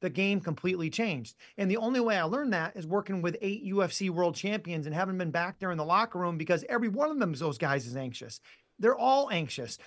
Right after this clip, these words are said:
They're all scared. They're all nervous.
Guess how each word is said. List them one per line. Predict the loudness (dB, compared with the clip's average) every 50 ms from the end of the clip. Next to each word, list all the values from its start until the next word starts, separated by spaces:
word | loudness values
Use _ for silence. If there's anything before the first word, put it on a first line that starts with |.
| -10 _
They're | 6 6 8 6 6
all | 4 2 4 4 4 4 2
scared. | 2 -4 -2 0 2 2 2 2 0 -4 -6 -10 -18 -16 _ 4
They're | 6 6 6 4
all | 2 2 4 4 4
nervous. | 4 6 6 4 4 2 -2 -6 -8 -12